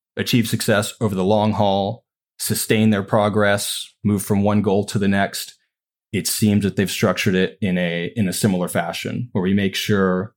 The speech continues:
that we are staying away from extreme behaviors, away from black and white thinking,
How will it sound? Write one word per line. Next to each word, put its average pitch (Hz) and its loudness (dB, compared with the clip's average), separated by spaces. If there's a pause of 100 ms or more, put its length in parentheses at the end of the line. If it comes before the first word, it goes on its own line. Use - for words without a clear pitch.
that 95 -4
we 101 0
are 92 0
staying 90 -4 (140)
away 113 2
from 117 2
extreme 110 0
behaviors, 95 -2 (320)
away 113 2
from 123 2
black 101 0
and 98 0
white 92 -2
thinking, 95 -2